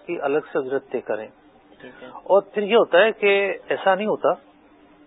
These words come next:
Speaker 1: ایک شخص جو ہے وہ دراز کا اضافہ کروانا چاہ رہا ہے
Speaker 2: جی، جی۔
Speaker 1: تو وہ پانچ ہزار روپے مانگ لے گا۔
Speaker 2: صحیح۔
Speaker 1: تو دوسرا بھی خیال کرے گا کہ نہیں، میں نے اس کا ہزاروں روپے کا یا لاکھوں کا کام کیا ہے، دراز کا اضافہ کرنا ہے تو چلو میں تھوڑے سے پیسے مانگ لوں۔
Speaker 2: ٹھیک ہے۔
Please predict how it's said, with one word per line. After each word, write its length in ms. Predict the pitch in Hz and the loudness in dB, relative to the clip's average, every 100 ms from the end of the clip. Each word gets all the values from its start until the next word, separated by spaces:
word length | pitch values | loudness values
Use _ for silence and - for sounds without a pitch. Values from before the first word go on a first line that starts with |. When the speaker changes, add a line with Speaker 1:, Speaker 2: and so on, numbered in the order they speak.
| _ _ _ _ _ _ _ - _ _ - | _ _ _ _ _ _ _ -20 _ _ -8
Speaker 1:
ایک 180 | 151 160 | 0 0
شخص 260 | - 175 - | 2 -2 -2
جو 160 | 147 | 0
ہے 160 | 147 156 | 2 2
وہ 200 | 143 143 139 _ _ _ - | 2 -2 -4 _ _ _ 0
دراز 240 | 139 151 156 | 4 4 4
کا 100 | 175 | 2
اضافہ 260 | 147 151 160 | 4 4 2
کروانا 300 | 143 143 147 139 | 2 0 -2 0
چاہ 200 | 143 143 | 2 4
رہا 200 | 127 117 | 4 0
ہے 80 | |
Speaker 2:
جی، 160 | 123 123 | -4 -8
جی۔ 120 | 113 110 - _ - | -12 -18 -20 _ 0
Speaker 1:
تو 120 | 151 | 0
وہ 60 | |
پانچ 240 | 151 156 147 | 4 2 4
ہزار 180 | 143 139 | 2 2
روپے 120 | 143 | 0
مانگ 200 | 131 127 | -4 -2
لے 180 | 127 123 | -2 -2
گا۔ 60 | 123 _ _ _ - - | -8 _ _ _ -20 -20
Speaker 2:
صحیح۔ 100 | 127 131 - | -20 -20 -20
Speaker 1:
تو 80 | - | -20
دوسرا 340 | 143 160 208 | -12 -2 2
بھی 120 | 220 | 4
خیال 240 | 214 170 165 | 4 4 4
کرے 260 | 147 127 | 4 4
گا 140 | 139 160 | 4 2
کہ 160 | 165 | 0
نہیں، 400 | 147 147 160 151 - 139 131 139 143 | -6 -6 -6 -10 -10 -12 -12 -14 -10
میں 120 | 139 | -6
نے 80 | 143 | -6
اس 100 | 131 | -4
کا 180 | 143 131 | 0 2
ہزاروں 260 | 123 135 | 4 4
روپے 240 | 139 - 131 | 2 -2 0
کا 140 | 139 | 2
یا 80 | 131 | 4
لاکھوں 380 | 127 - 160 143 | 2 0 -2 0
کا 120 | 143 | -2
کام 140 | 135 | -4
کیا 300 | - 139 143 | -2 2 4
ہے، 300 | 123 156 _ _ _ - - - - 131 | 2 -2 _ _ _ -20 -20 -20 -10 0
دراز 240 | 143 156 | 4 4
کا 100 | - | 4
اضافہ 280 | 156 156 156 | 4 4 4
کرنا 260 | 156 156 165 | 2 0 -2
ہے 40 | |
تو 40 | 160 | -2
چلو 200 | 156 156 | -2 -4
میں 100 | 151 | -6
تھوڑے 200 | 143 135 | -4 -4
سے 80 | |
پیسے 240 | 139 - 127 | -6 -10 -10
مانگ 240 | 110 104 | -12 -12
لوں۔ 80 | 104 | -16
Speaker 2:
ٹھیک 400 | - - 127 - | -18 -10 -10 -10
ہے۔ 80 | 117 | -18